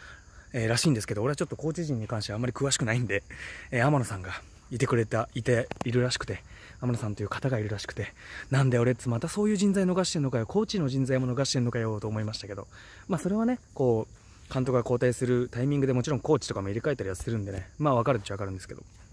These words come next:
えー、まあ、そういうのとかも、えー、本当に小林さんの、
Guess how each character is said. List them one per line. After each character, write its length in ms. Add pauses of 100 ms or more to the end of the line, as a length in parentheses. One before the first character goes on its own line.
(1160)
え 400
ー、 20
ま 100
あ、 20
そ 120
う 40
い 20
う 40
の 60
と 80
か 80
も、 180 (420)
え 560
ー、 460
本 120
当 80
に 80
小 120
林 220
さ 100
ん 100
の、 180